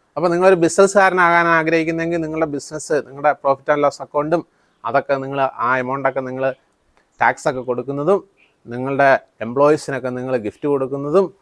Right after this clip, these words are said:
നിങ്ങളെ വലിയൊരു entrepreneur-ആയിട്ട് ഗവൺമെന്റ് ഡിക്ലെയർ ചെയ്തിട്ട് അതിൻ്റെ അവാർഡൊക്കെ നിങ്ങൾ പോയി ഒരു സ്റ്റേജിൽ പോയി വാങ്ങുന്നതൊക്കെ നിങ്ങൾ എൻജോയ് ചെയ്യണം. ആ ഫീലോട് കൂടി അതൊക്കെ നിങ്ങളിങ്ങനെ കാണണം. നിങ്ങളുടെ മനസ്സിലേക്ക് ആ രംഗങ്ങളൊക്കെ കൊണ്ടുവന്നിട്ട്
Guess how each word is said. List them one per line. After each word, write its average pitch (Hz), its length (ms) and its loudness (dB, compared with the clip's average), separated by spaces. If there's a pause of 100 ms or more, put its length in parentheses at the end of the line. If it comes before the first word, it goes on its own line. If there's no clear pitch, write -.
(240)
നിങ്ങളെ 139 280 0
വലിയൊരു 127 400 2
entrepreneur-ആയിട്ട് 131 1000 -2 (120)
ഗവൺമെന്റ് 127 400 -6
ഡിക്ലെയർ 135 380 -2
ചെയ്തിട്ട് 131 420 -2 (100)
അതിൻ്റെ 120 280 -6
അവാർഡൊക്കെ 127 440 0
നിങ്ങൾ 123 260 -8
പോയി 123 220 -4
ഒരു 123 80 -4
സ്റ്റേജിൽ 120 320 -6
പോയി 123 200 -6
വാങ്ങുന്നതൊക്കെ 120 580 -8
നിങ്ങൾ 131 320 -10 (360)
എൻജോയ് 190 520 4
ചെയ്യണം. 156 380 0
ആ 139 160 -2
ഫീലോട് 180 540 4
കൂടി 180 180 4
അതൊക്കെ 170 260 0
നിങ്ങളിങ്ങനെ 175 480 -4 (100)
കാണണം. 156 440 2
നിങ്ങളുടെ 143 220 -6
മനസ്സിലേക്ക് 147 500 -4
ആ 147 60 2
രംഗങ്ങളൊക്കെ 143 580 -4
കൊണ്ടുവന്നിട്ട് 147 460 -12